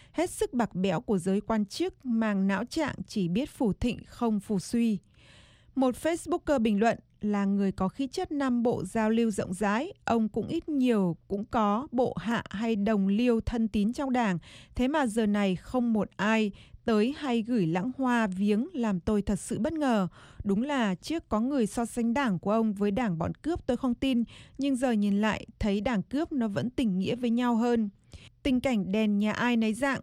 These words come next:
thân ai người đó lo, hồn ai người đó giữ đang phổ biến đến mức ghê gớm trong nội bộ Đảng Cộng sản Việt Nam, không chỉ với trường hợp Nguyễn Tấn Dũng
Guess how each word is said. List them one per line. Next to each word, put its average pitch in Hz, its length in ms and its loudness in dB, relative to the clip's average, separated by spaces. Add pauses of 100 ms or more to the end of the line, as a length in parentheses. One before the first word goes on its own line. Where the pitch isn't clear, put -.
(120)
thân 247 180 0
ai 240 240 2
người 214 340 2
đó 185 160 2
lo, 240 260 2
hồn 202 280 0
ai 214 220 0
người 202 220 2
đó 185 140 0
giữ 240 320 -2 (300)
đang 214 260 0
phổ 202 240 0
biến 190 300 0
đến 226 220 2
mức 330 220 -4
ghê 262 160 2
gớm 226 300 2
trong 254 340 0
nội 214 200 0
bộ 202 160 0
Đảng 196 260 0
Cộng 180 160 -6
sản 196 220 -2
Việt 180 160 -4
Nam, 214 260 2 (300)
không 311 200 -4
chỉ 254 200 -2
với 185 140 0
trường 233 200 -2
hợp 202 200 0
Nguyễn 214 260 -2
Tấn 233 120 0
Dũng 240 260 -2